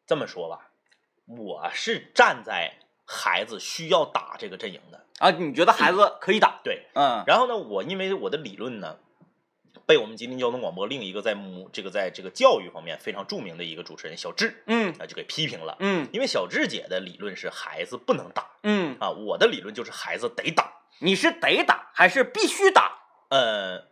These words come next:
Speaker 1: 就是我觉得必须打。
Speaker 2: 嗯。
Speaker 1: 可是我是有一个清晰的一个分类，
Speaker 2: 嗯。
Speaker 1: 那就是孩子做错事儿，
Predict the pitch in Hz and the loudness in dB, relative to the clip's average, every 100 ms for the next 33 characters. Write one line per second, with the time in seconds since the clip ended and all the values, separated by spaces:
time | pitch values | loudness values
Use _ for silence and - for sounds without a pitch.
0 | _ 202 190 220 _ - 139 107 87 120 | _ 0 0 -2 _ -4 0 2 2 0
1 | 160 101 92 - _ - 196 - - 147 | 2 2 0 -10 _ -12 -10 -8 -10 -4
2 | 143 - _ - 208 208 175 123 - 294 | -4 -4 _ -2 2 2 2 0 0 -4
3 | - _ _ _ 123 110 - 160 104 92 | -6 _ _ _ -6 -4 -2 -2 -4 -4
4 | 127 123 - - - 214 214 196 - - | -4 -4 -2 -2 -2 -4 -4 -6 -6 -6
5 | 143 135 131 104 85 - 110 131 - 208 | -4 0 2 2 0 -8 -12 -2 0 4
6 | 247 - - 175 151 131 110 - 92 - | 2 0 -6 0 2 0 -2 -8 -10 -12
7 | _ - - 151 254 247 240 311 262 - | _ -12 4 6 6 2 -4 2 2 2
8 | 359 - - 107 - | 4 4 4 -6 -8